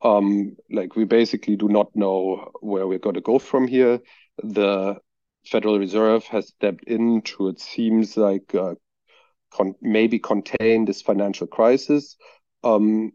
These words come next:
and, uh, and it's very possible that this so-called soft landing or just stabilization of, uh, the economy will actually continue to succeed. Um,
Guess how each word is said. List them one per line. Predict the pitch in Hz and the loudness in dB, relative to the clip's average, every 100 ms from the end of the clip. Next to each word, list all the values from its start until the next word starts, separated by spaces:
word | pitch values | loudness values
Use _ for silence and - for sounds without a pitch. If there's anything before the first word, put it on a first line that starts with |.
| _ | _
and, | - 113 104 101 | -8 -4 -4 -2
uh, | 110 104 104 101 | 0 0 0 -2
and | 104 104 | -6 -10
it's | - | -8
very | 101 110 110 | -2 0 0
possible | - 98 101 110 107 104 98 | -2 -4 -2 -4 -2 -2 -4
that | 95 - | -6 -8
this | 95 | -12
so-called | - - 104 - 95 | -10 -6 -4 0 -2
soft | - - 101 - | -2 -4 -4 -2
landing | 95 95 92 101 104 98 98 98 | -2 0 -2 -2 -2 -2 -2 -2
or | 95 87 | -4 -8
just | - - - | -14 -20 -20
stabilization | - 92 98 95 92 87 90 95 - - 101 98 | -8 -6 -4 -2 -2 -2 -4 -4 -4 -4 -4 -4
of, | 95 - _ - - - _ | -8 -10 _ -20 -20 -20 _
uh, | 104 92 92 | -8 -6 -6
the | 90 | -6
economy | - 107 104 98 98 | -2 0 0 0 0
will | 95 | 0
actually | 101 - - | -2 -6 -8
continue | 95 - 90 - 95 90 | -6 -6 -6 -6 -4 -4
to | - - | -6 -8
succeed. | - - - 85 - - - _ - _ _ _ | -12 -10 -8 -8 -8 -12 -20 _ -20 _ _ _
Um, | 107 90 87 85 | -2 0 -2 -4